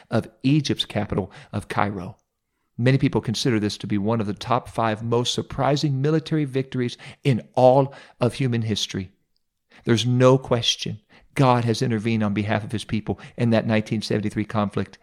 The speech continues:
and that should come as no surprise. Every child of God who has lived for God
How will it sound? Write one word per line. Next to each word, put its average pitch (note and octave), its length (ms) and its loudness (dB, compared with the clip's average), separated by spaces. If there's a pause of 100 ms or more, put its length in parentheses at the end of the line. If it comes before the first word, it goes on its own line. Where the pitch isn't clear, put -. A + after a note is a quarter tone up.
and A#2 180 0
that C3 140 4
should - 180 -8
come C3 180 0
as A#2 160 -6
no B2+ 100 0
surprise. B2+ 640 -4 (880)
Every D#3 340 4
child D3+ 380 0
of C#3 80 -4
God A2 260 -2
who A#2 80 -2
has G#2+ 160 -2
lived C3 240 -2
for G#2+ 140 -8
God G2+ 320 -4